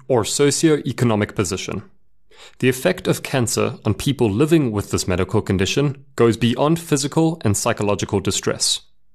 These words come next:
The legal framework in South Africa allows for employed cancer patients to be dismissed on the grounds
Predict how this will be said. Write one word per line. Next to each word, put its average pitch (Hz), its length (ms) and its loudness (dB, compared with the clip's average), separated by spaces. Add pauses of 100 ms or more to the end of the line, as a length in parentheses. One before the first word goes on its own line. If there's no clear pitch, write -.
(260)
The 113 120 2
legal 170 340 4
framework 117 580 0
in 101 100 -2
South 110 220 -2
Africa 98 600 -4
allows 117 340 0
for 117 300 -2
employed 170 500 0
cancer - 380 -4
patients - 560 -4 (140)
to 127 100 -2
be 120 100 2
dismissed 143 540 0
on 107 100 2
the 104 60 0
grounds 123 400 -2